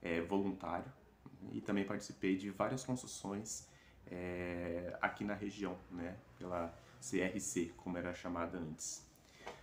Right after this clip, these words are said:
Tanto que, é, a minha profissão hoje, eu sou azulejista,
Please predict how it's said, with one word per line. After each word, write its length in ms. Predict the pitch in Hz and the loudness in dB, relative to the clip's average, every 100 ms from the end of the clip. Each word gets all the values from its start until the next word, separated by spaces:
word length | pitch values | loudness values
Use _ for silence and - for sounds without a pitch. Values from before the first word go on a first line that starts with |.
| - | -6
Tanto 360 | 101 101 101 110 | 0 2 2 0
que, 840 | - 117 110 110 110 104 98 87 - - - - - | 0 2 4 6 6 8 6 4 -4 -18 -20 -20 -2
é, 140 | 90 - | 2 6
a 80 | 92 | 6
minha 200 | 110 139 | 8 6
profissão 560 | 139 139 - 113 101 | 4 0 0 2 6
hoje, 220 | 110 139 123 | 6 6 4
eu 80 | |
sou 180 | 98 101 | 0 2
azulejista, 800 | 101 113 120 95 92 123 185 - | 0 2 2 0 0 -2 -4 -8